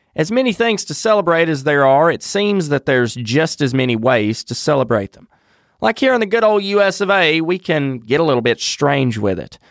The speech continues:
Like motorcycles with pink or blue powder coming out of the muffler, or setting off blue or pink fireworks,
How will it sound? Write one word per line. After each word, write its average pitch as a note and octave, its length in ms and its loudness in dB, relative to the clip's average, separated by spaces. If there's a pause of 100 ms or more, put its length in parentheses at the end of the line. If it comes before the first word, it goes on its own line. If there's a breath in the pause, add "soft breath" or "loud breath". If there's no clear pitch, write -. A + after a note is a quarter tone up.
(160 soft breath)
Like F#3+ 200 -2
motorcycles F#3 760 -2
with - 180 -12
pink D3 240 -2
or C3 80 -2
blue A#2+ 240 0
powder A#2 460 -2
coming A2+ 280 -2
out G#2 140 0
of G2 80 -6
the G2 60 -4
muffler, G2+ 500 -4
or A2+ 260 -4
setting F3 440 -2
off F3 240 2
blue D#3+ 240 2
or G3+ 120 2
pink G3 300 -4
fireworks, F#3 840 -2